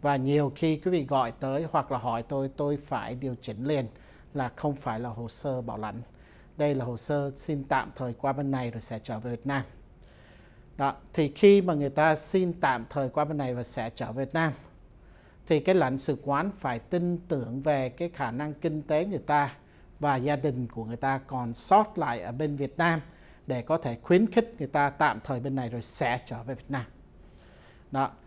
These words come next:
Cho nên á, khi mà người ta xin đi du lịch á, thì cái lãnh sự quán hoàn toàn căn cứ vào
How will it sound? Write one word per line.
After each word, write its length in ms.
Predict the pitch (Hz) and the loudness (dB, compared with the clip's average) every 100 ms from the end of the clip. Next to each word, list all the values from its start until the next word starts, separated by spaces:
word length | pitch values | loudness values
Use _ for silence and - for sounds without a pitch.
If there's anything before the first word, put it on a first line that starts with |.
| - - - | -20 -20 -8
Cho 140 | - 196 | 2 4
nên 300 | 190 196 202 | 6 6 4
á, 200 | 240 196 - - - | 2 2 -6 -20 -4
khi 300 | - 214 208 | 6 8 8
mà 160 | 196 160 | 4 2
người 180 | 143 139 | 2 4
ta 220 | 160 165 | 6 4
xin 600 | 165 - 220 214 202 180 | 2 4 6 6 4 2
đi 240 | 196 185 | 0 2
du 100 | 190 | 2
lịch 240 | 180 - - | 4 2 2
á, 120 | 175 - - - - - - | 0 -2 -18 -20 -20 -20 -10
thì 160 | - 165 | 0 0
cái 160 | 185 185 | 4 6
lãnh 180 | 131 | 4
sự 160 | 120 135 | 2 -6
quán 300 | - 143 180 - - - - | -2 -2 -2 -8 -18 -20 2
hoàn 280 | 185 196 170 - | 10 10 10 6
toàn 280 | 165 143 110 - - - - - - - - - - - | 6 6 0 -10 -20 -20 -20 -20 -20 -20 -20 -20 -20 0
căn 260 | - 190 190 | 8 8 8
cứ 320 | 190 190 240 | 8 8 8
vào 440 | 233 160 131 127 | 8 6 6 2